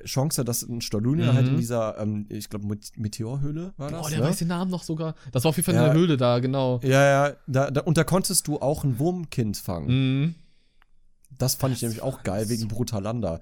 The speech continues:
Speaker 2: Ja, stimmt.
Speaker 1: Ja.
Speaker 2: Boah, Brutalanda,
Speaker 1: Ja.
Speaker 2: das war ein heftiges Pokémon.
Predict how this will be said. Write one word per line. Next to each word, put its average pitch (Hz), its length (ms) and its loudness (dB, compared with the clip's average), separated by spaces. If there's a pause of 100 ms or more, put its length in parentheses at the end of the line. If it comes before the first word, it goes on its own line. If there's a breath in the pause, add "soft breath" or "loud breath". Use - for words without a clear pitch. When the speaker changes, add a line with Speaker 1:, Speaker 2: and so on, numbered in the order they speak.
Speaker 2:
Ja, 127 180 2
stimmt. 208 380 0
Speaker 1:
Ja. 104 140 2
Speaker 2:
Boah, 170 520 0
Brutalanda, 139 560 0
Speaker 1:
Ja. 110 80 2
Speaker 2:
das 117 120 -2
war 120 80 -2
ein 113 60 -2
heftiges 107 360 -6
Pokémon. 107 420 -6